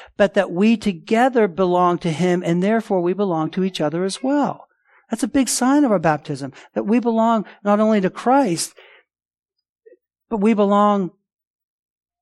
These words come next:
to each other as well. Galatians three twenty-six, twenty-nine says this, "For in Christ Jesus, you're all sons of God through faith,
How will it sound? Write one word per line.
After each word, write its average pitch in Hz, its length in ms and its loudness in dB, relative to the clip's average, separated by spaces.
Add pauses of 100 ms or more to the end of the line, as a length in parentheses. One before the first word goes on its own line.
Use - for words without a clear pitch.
(400)
to 202 200 2
each 196 200 0
other 220 260 2
as 170 180 -2
well. 220 540 -2 (800)
Galatians 196 480 2
three 202 220 0
twenty-six, 196 580 -2
twenty-nine 190 580 0
says 165 240 -4
this, 220 380 -4 (1700)
"For 196 100 2
in 180 60 0
Christ 208 340 2
Jesus, 202 380 0
you're 190 100 2
all 190 80 2
sons 190 260 -2
of 175 120 -2
God 190 280 4
through 185 120 -4
faith, 185 420 0